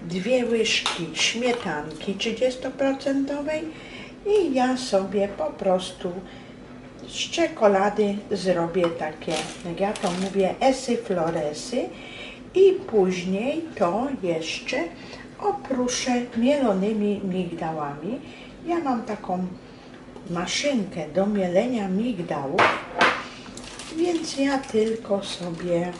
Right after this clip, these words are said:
tą maszynką opruszę.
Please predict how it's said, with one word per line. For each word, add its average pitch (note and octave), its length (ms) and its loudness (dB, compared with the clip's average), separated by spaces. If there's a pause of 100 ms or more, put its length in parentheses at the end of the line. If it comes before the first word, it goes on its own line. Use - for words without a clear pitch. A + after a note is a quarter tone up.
(1700)
tą D#4+ 180 -2
maszynką E3+ 800 -2 (560)
opruszę. D#3+ 680 -6